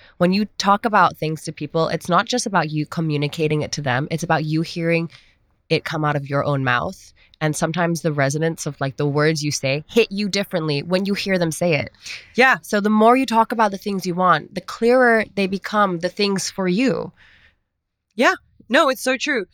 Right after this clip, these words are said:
Speaker 2: And it also, it's a good check for yourself, because I've said stuff out loud where the moment I've said it, I'm like, "Nope,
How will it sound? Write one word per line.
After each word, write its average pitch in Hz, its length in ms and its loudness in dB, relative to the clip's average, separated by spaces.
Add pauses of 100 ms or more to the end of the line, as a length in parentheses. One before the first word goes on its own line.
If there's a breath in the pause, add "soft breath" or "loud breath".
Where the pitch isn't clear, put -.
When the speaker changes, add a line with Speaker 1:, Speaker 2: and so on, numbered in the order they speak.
(160 loud breath)
Speaker 2:
And 226 120 2
it 190 100 0
also, 233 520 0
it's 202 160 -2
a 214 60 0
good 208 340 0
check - 380 -2
for 202 240 -4
yourself, 180 500 0
because 180 240 0
I've 185 220 2
said 208 220 -4
stuff 165 300 -2
out 156 180 0
loud 160 340 2
where 170 120 0
the 165 100 -4
moment 165 300 -4
I've 151 140 -2
said 156 180 -2
it, 160 100 -2
I'm 156 80 -4
like, 156 200 -4
"Nope, 165 280 0